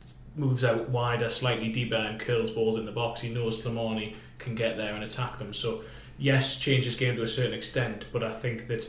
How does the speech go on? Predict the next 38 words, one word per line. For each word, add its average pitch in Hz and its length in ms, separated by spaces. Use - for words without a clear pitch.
the 127 80
way 123 240
Shelvey 113 500
plays 113 380
is 110 240
it, 113 60
it, 110 420
it, 117 140
his 135 160
first 131 480
thought 120 400
is 110 140
often 120 320
to 107 60
put - 140
the 113 40
ball 113 240
in 104 100
behind, 110 400
but 110 80
he, 107 140
he's 117 160
a 113 80
cleverer 113 380
footballer 107 500
than 107 120
that. 101 120
He 110 80
knows 110 300
what, 113 160
how 113 100
to 104 100
pick - 200
a - 40
pass, - 340
and 104 80
I - 40
think 110 260